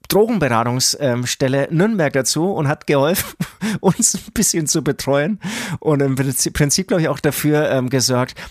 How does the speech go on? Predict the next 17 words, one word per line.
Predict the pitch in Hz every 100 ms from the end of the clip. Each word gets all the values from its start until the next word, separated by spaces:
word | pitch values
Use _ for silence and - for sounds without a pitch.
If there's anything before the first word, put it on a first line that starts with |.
| _
dass | 127 -
wir | 123
nicht | 120 -
so | 120
total | 113 - 107 117
eskalieren | 113 - 117 113 104
und | 104
vielleicht | - 104 110
irgendwie | - 107 104
auf | 101 -
halber | 113 123
Strecke | 113 - 113 120 107
vom | - 104
Busfahrer | 127 - - 104
dann | 95 95
rausgeschmissen | 90 98 101 98 92 87
werden. | 92